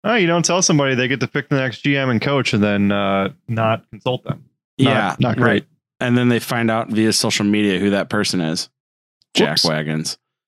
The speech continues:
Speaker 2: All right, and then our dumpster fire game of the week.
Speaker 1: Woo woo.
Speaker 2: Browns
Speaker 1: You
Speaker 2: and
Speaker 1: mean, you mean
Speaker 2: Steelers
Speaker 1: co-, you mean
Speaker 2: minus six.
Speaker 1: covid dumpster fire, right? The Browns
Speaker 2: Yes,
Speaker 1: head
Speaker 2: that's
Speaker 1: coach isn't
Speaker 2: exactly
Speaker 1: even
Speaker 2: what I
Speaker 1: coaching.
Speaker 2: mean. The
Speaker 1: Yeah.
Speaker 2: Browns have not practiced. They have not.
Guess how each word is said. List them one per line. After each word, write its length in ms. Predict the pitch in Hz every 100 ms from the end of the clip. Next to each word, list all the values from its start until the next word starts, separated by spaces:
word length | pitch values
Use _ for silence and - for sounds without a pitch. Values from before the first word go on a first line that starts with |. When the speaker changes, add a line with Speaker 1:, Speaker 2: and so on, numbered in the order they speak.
| _ _ _ _ _ _ -
Speaker 2:
All 80 |
right, 240 | 139 156 151
and 180 | 160 175
then 220 | 196 208
our 160 | 190
dumpster 580 | 175 131 175 226 - 202
fire 320 | 143 175 165
game 220 | 151 160 170
of 80 |
the 80 | 165
week. 400 | 160 175 156 127 - _ _ _ - -
Speaker 1:
Woo 120 | 381
woo. 500 | 381 403 285 185 - _ _ _ _ - 117
Speaker 2:
Browns 340 | 147 180 190
Speaker 1:
You 60 | 139
Speaker 2:
and 80 |
Speaker 1:
mean, 120 | 147 151
you 80 | 175
mean 100 | 170
Speaker 2:
Steelers 120 | 151
Speaker 1:
co-, 100 | 160
you 80 | 156
mean 300 | 147 147 147
Speaker 2:
minus 180 | 127 92
six. 0 |
Speaker 1:
covid 380 | 156 143 123
dumpster 380 | 104 117 113 117
fire, 340 | 104 110 104 101
right? 280 | 104 110 - -
The 60 | 127
Browns 100 | -
Speaker 2:
Yes, 280 | 113 110
Speaker 1:
head 80 | 127
Speaker 2:
that's 180 | - 123
Speaker 1:
coach 160 | 120 135
isn't 120 | 131
Speaker 2:
exactly 260 | 123 117 139
Speaker 1:
even 40 |
Speaker 2:
what 100 | 117
I 20 |
Speaker 1:
coaching. 140 | 127 123 117 131
Speaker 2:
mean. 120 | - _ _ -
The 80 | 156
Speaker 1:
Yeah. 40 | 156
Speaker 2:
Browns 480 | 196 185 127 107
have 240 | - 139 139
not 260 | 147 151 -
practiced. 800 | - 143 131 131 90 80 - -
They 140 | 107
have 220 | 110 131 135
not. 240 | 139 143